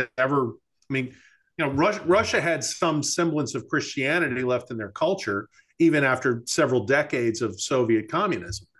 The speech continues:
Um, and so there was a certain reticence to do the things that the Chinese realized needed to be done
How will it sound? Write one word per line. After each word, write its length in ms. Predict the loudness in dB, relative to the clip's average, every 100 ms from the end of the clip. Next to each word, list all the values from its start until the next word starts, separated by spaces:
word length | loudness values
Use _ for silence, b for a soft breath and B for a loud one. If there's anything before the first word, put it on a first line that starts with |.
| B B B B 0
Um, 260 | 0 0
and 180 | -2 0
so 420 | 2 4 4 4
there 200 | 4 4
was 320 | 4 4 2 0
a 80 | -2
certain 520 | 0 2 2 0 0
reticence 680 | 2 2 -2 -4 -6 -6 -4
to 120 | -2
do 220 | 2 2
the 100 | 2
things 340 | -2 -4 -4 -2
that 180 | -4
the 80 | -4
Chinese 560 | -4 0 2 2 0 0
realized 560 | 0 2 2 2 0 -2
needed 240 | -2 -2
to 40 | -4
be 160 | -6
done 320 | -2 -2 -2